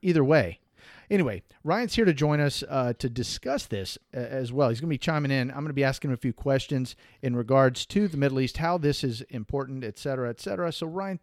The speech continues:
thank you for taking time and actually jumping on the show with us today, uh, rather than just helping produce. Uh, with that,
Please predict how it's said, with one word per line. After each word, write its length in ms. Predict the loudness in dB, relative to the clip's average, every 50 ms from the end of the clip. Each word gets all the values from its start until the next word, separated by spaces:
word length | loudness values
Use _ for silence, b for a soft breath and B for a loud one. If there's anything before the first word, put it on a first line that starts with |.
| _
thank 320 | -14 -10 -10 -8 -8 -6 -4
you 220 | -2 -2 -2 -4
for 140 | -6 -8 -8
taking 340 | -6 -6 -6 -6 -6 -8 -8
time 340 | -6 -4 -2 -2 -2 -2
and 80 | 0 0
actually 260 | 0 -2 -2 -2 -4
jumping 300 | -2 -2 -4 -2 -2 -2
on 180 | 0 0 0 0
the 60 | -2
show 240 | -2 -2 0 0 0
with 160 | 0 0 -2
us 140 | -2 -2 -2
today, 380 | -2 -2 -2 0 0 -2 -4 B B B B B B B B B 0
uh, 140 | 0 2 4
rather 280 | 4 4 4 4 2
than 220 | 2 0 0 -2 -4
just 520 | -6 -2 2 4 4 4 4 0 -4 -12 -16 -20 _ _ _ -6
helping 320 | -4 -4 -2 -2 -4 -4
produce. 440 | -4 -4 -4 -2 -2 -2 -4 -6 -10 b b b b b b b _ -10 -6
Uh, 480 | -4 -2 -2 -2 -2 -2 -2 -4 -4 -6
with 420 | -6 -4 -2 -2 -2 -2 -2 -4
that, 380 | -4 -4 -2 -4 -6 -8 _